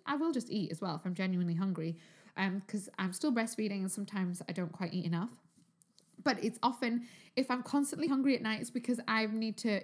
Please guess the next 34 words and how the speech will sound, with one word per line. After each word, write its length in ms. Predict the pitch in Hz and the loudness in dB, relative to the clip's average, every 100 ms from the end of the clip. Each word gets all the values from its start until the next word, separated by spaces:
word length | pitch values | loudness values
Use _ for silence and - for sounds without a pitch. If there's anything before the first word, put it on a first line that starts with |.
| 220 | -2
eat 140 | - | 0
more 220 | 196 180 | 2 2
during 220 | 170 185 180 | 2 0 0
the 40 | |
day. 120 | 180 | 0
I 20 | |
need 160 | 180 202 | -2 -4
to 60 | - | -4
eat 160 | 240 240 | -4 -4
more 140 | 233 | -4
for 100 | 233 | -4
breakfast, 560 | 196 202 - 349 370 320 | -2 -2 -4 -6 -4 -6
especially, 520 | - 269 269 339 320 | -2 -2 -2 -4 -4
eat 200 | - - | -6 -4
more 160 | 208 | -4
for 140 | 208 202 | -2 0
lunch, 480 | 202 262 - - - - - | 0 0 -4 -12 -16 -20 -4
eat 140 | 269 254 | 0 0
more 100 | 254 | 0
for 120 | 226 | 0
dinner, 200 | 233 226 | 0 0
and 220 | 202 196 | 0 0
maybe 220 | 185 185 | 2 2
have 180 | 185 185 | 0 -2
a 40 | |
snack. 380 | 180 - 165 - | -4 -4 -6 -6
So 140 | - 190 | -6 -4
for 120 | 220 | -2
me 260 | 226 240 | 0 -2
at 100 | 285 | -2
the 40 | 247 | -2
moment 340 | 214 208 214 | 0 0 0
with 120 | 196 | -4
breastfeeding, 540 | - 240 - 240 233 | -4 -6 -2 -2 -2